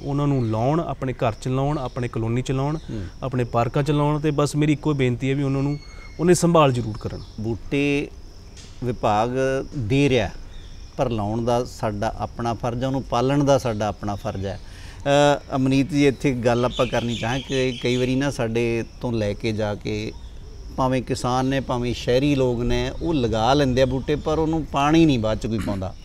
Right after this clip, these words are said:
Speaker 1: ਹੂੰ।
Speaker 2: ਆਮ ਦੇਖਿਆ ਆਪਾਂ, ਬੜੇ ਬੂਟੇ ਲੱਗੇ ਆ ਪਿੰਡਾਂ ਦੇ ਵਿੱਚ, ਸ਼ਹਿਰਾਂ ਦੇ ਵਿੱਚ, ਕਿਸਾਨ ਵੀਰ ਉਹਨੂੰ ਸਾੜ ਦਿੰਦੇ ਆ, ਸਾਈਡਾਂ 'ਤੇ ਲੱਗਿਆ
Speaker 1: ਹੂੰ।
Speaker 2: ਹੁੰਦਾ, ਪਰਾਲੀ ਨੂੰ ਅੱਗ ਲਾਈ, ਨਾਲ ਦੀ ਨਾਲ ਉਹ ਨਵਾਂ ਲੱਗਿਆ ਬੂਟਾ ਵੀ
Speaker 1: ਹੂੰ।
Speaker 2: ਸੜ ਗਿਆ।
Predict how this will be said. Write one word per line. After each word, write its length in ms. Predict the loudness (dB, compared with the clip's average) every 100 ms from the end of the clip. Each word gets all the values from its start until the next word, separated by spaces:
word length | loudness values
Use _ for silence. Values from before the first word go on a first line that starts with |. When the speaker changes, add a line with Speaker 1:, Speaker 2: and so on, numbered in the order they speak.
| -10
Speaker 1:
ਹੂੰ। 80 | -6 0
Speaker 2:
ਆਮ 260 | 2 4
ਦੇਖਿਆ 300 | 2 2 2
ਆਪਾਂ, 220 | 0 0
ਬੜੇ 300 | 0 2 4
ਬੂਟੇ 380 | 2 0 -2 0
ਲੱਗੇ 320 | 0 0 0
ਆ 60 | 0 -2
ਪਿੰਡਾਂ 300 | -4 0 0
ਦੇ 60 | 0
ਵਿੱਚ, 280 | -2 -4 -6
ਸ਼ਹਿਰਾਂ 360 | -2 0 0
ਦੇ 80 | -2
ਵਿੱਚ, 200 | -4 -6
ਕਿਸਾਨ 440 | -8 -6 -2 -2 0
ਵੀਰ 180 | -2
ਉਹਨੂੰ 200 | -2 -4
ਸਾੜ 320 | -4 -2 0 -2
ਦਿੰਦੇ 300 | -2 -2 -2
ਆ, 80 |
ਸਾਈਡਾਂ 360 | -2 -4 -4 -4
'ਤੇ 120 | -4
ਲੱਗਿਆ 280 | -4 -2 -2
Speaker 1:
ਹੂੰ। 80 | -2
Speaker 2:
ਹੁੰਦਾ, 260 | -4 -6 -8 -14 -14 -2
ਪਰਾਲੀ 300 | 2 2 2
ਨੂੰ 180 | 0 0
ਅੱਗ 120 | 0
ਲਾਈ, 260 | 0 0 -4 -12 -16 -16 -8
ਨਾਲ 260 | 2 4 4
ਦੀ 80 | 4
ਨਾਲ 140 | 4
ਉਹ 100 | 4
ਨਵਾਂ 260 | 2 0 0
ਲੱਗਿਆ 260 | 0 0
ਬੂਟਾ 300 | 0 -2 0
ਵੀ 80 | 0
Speaker 1:
ਹੂੰ। 80 | 2
Speaker 2:
ਸੜ 140 | 0
ਗਿਆ। 200 | -2 -4